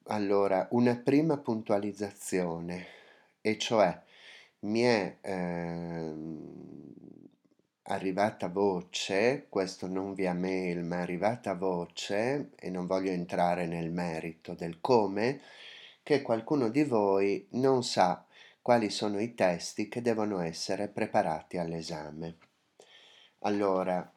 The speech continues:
al di là del fatto che il programma è pubblicato sul sito, però se ci fosse qualcuno un pochino più distratto, vorrei ricordare che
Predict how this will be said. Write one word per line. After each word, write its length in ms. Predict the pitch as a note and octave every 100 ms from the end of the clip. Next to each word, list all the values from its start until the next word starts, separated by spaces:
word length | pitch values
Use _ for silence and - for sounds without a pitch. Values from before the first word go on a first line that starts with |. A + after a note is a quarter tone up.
| -
al 180 | G2
di 120 | F#2+ F#2+
là 140 | G2
del 200 | A#2+ G#2+
fatto 640 | F#2 - G#2 G2+ - G2 G2
che 360 | G#2 G2 G#2
il 160 | - G2
programma 1040 | F#2 G2 F2 F#2 F#2+ G#2+ G#2+ G2 F2+ F2 -
è 180 | F2 F#2
pubblicato 800 | F#2 E2 F2+ F2+ A2+ A2+ - A2+
sul 280 | - C3
sito, 680 | C3 - F#2 E2 - A2+ A2+ -
però 300 | B2 G#2+ - - -
se 340 | - - A#2+
ci 160 | - A2
fosse 460 | G#2 B2 A#2+ A2+ -
qualcuno 600 | G2+ G2 - A#2 G#2+ F#2+
un 140 | F#2
pochino 540 | F#2+ F2+ - A2+ G2+
più 180 | F#2+ G2+
distratto, 1040 | F#2+ F#2 - - F2+ D#2+ - - A#2 C#3+ - - - - - - - -
vorrei 420 | A#2+ A#2+ F#2 F2
ricordare 960 | F2 - D#3+ D3+ A2 F2+ F2+ F#2+ F#2 -
che 380 | - A2 F2